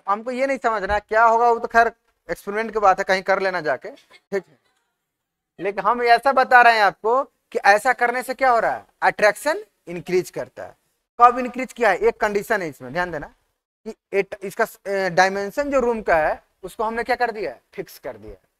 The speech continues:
अगर यही डायमेंशन है तो पूरे वर्ल्ड में ना जाने करोड़ों सांप होंगे और करोड़ों आदमी, कोई अट्रैक्शन है,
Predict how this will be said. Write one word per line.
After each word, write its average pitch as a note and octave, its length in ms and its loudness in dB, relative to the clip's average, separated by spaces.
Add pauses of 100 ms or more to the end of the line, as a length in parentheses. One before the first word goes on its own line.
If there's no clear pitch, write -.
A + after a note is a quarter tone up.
(220)
अगर F#3 180 -4
यही G3 200 -2
डायमेंशन G3+ 560 -4
है G3+ 120 -4
तो F#3+ 100 -8
पूरे G3 200 -4
वर्ल्ड G3+ 220 0
में G3+ 60 -6
ना G3 120 -4
जाने G3 200 -4
करोड़ों F3+ 360 -4
सांप C3 280 -16
होंगे G#2+ 140 -20 (680)
और D3 100 -14
करोड़ों F3 360 0
आदमी, D#3+ 240 0
कोई F#3 200 -6 (100)
अट्रैक्शन F#3 500 -4
है, A3 160 -2